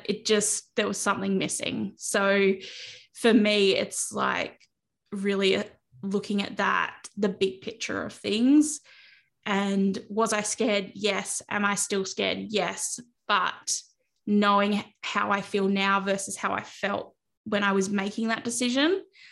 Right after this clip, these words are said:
I, deep down, I know it was the right decision.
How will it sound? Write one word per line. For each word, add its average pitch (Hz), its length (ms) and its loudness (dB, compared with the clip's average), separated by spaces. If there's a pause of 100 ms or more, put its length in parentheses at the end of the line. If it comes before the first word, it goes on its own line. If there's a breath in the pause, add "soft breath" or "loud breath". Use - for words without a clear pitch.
(1400 loud breath)
I, 196 380 0
deep 202 200 4
down, 196 180 2
I 202 80 2
know 196 240 0
it - 80 -4
was 196 160 -6
the - 80 -8
right - 240 -6
decision. - 640 -8